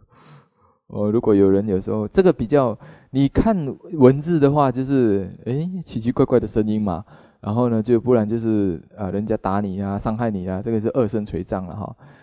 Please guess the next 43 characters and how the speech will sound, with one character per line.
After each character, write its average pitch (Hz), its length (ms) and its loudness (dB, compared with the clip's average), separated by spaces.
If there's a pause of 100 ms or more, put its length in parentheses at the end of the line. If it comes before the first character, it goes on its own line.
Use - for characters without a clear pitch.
(140)
但 190 160 2
是 175 180 2
有 110 160 6
时 113 100 -2
候 127 140 4
你 110 120 -2
抓 117 280 0
它 117 140 -4
里 98 140 -4
面 110 140 -4
的 107 180 0
意 117 360 -6
义 113 80 -2
呢， 95 140 -4
就 98 140 -6
是 107 140 -6
什 101 160 -10
么 90 120 -10
呢？ 95 80 -10
它 113 60 -6
背 139 200 4
后 123 60 6
的 104 60 4
意 117 120 0
思 117 140 -4
是 113 60 -2
什 101 140 -14
么 90 120 -10
呢？ 98 120 -8 (440)
有 107 200 0
时 123 120 0
候 127 120 4
是 135 360 -2
人 101 320 -6
家 113 420 -4
对 139 240 0
你 80 220 -8
的 92 180 -6
一 113 100 -6
些 98 360 -6
考 78 400 -12
验， 113 260 0 (1300)
哦， 98 300 -8